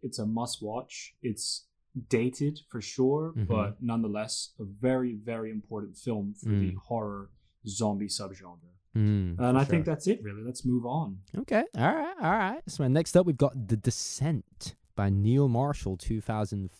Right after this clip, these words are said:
Speaker 2: five. Face your deepest fear. What are your thoughts on The Descent?
Speaker 1: I, I love this film.
Speaker 2: Yeah, this
Speaker 1: Like,
Speaker 2: film's
Speaker 1: this
Speaker 2: sick.
Speaker 1: is a classic, like, modern British horror,
Speaker 2: Mm.
Speaker 1: cl-, massive claustrophobic,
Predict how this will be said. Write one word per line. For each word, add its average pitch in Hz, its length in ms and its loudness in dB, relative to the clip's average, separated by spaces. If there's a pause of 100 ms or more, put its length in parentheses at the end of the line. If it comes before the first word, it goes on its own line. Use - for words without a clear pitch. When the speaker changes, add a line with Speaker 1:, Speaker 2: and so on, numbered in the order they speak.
(100)
Speaker 2:
five. 95 680 -6 (640)
Face - 560 -8
your 82 240 -8
deepest - 500 -2
fear. - 600 -8 (220)
What 113 180 4
are - 20 6
your 113 120 6
thoughts 113 300 4
on 104 220 4
The 101 160 0
Descent? - 800 -8 (1400)
Speaker 1:
I, 120 220 6
I 131 180 -2
love 120 280 0
this 101 160 -8
film. 95 400 -10
Speaker 2:
Yeah, 95 200 -2
this 113 80 0
Speaker 1:
Like, 104 80 4
Speaker 2:
film's 120 380 2
Speaker 1:
this 127 180 6
Speaker 2:
sick. 120 140 -2
Speaker 1:
is 110 80 -12 (100)
a 104 260 -4
classic, 120 1000 0 (440)
like, 104 260 0
modern 110 600 0
British 107 440 -6
horror, 104 360 -2
Speaker 2:
Mm. 101 560 0
Speaker 1:
cl-, - 160 -12
massive 123 600 2
claustrophobic, 110 1040 -6